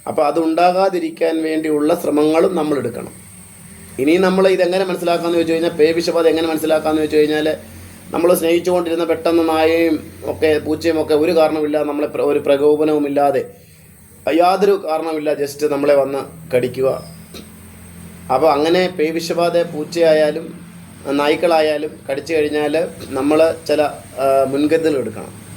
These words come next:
വിശദമായ ഡോക്ടർമാരൊക്കെ നിങ്ങൾ പല വീഡിയോകളും കണ്ടു കാണും. അപ്പോഴെങ്കിലും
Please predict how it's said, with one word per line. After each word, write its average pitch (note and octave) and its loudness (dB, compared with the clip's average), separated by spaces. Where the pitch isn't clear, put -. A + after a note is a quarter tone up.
വിശദമായ D#3 2
ഡോക്ടർമാരൊക്കെ E3+ 0
നിങ്ങൾ E3+ 0
പല E3 2
വീഡിയോകളും E3 -2
കണ്ടു D3 -2
കാണും. A2+ -4
അപ്പോഴെങ്കിലും E3 2